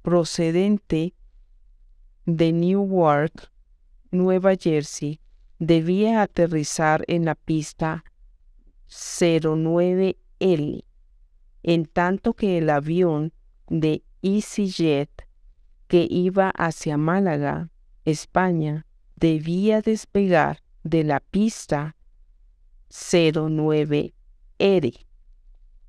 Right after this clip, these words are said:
Lamentablemente, el controlador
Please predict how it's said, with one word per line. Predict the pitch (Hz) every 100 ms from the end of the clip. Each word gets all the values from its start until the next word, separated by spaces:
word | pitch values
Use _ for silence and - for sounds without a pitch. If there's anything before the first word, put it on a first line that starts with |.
| - - - - - - - _ _
Lamentablemente, | 180 175 175 170 165 202 226 240 247 214 180 180 - 175
el | 165
controlador | 170 160 160 156 151 143 151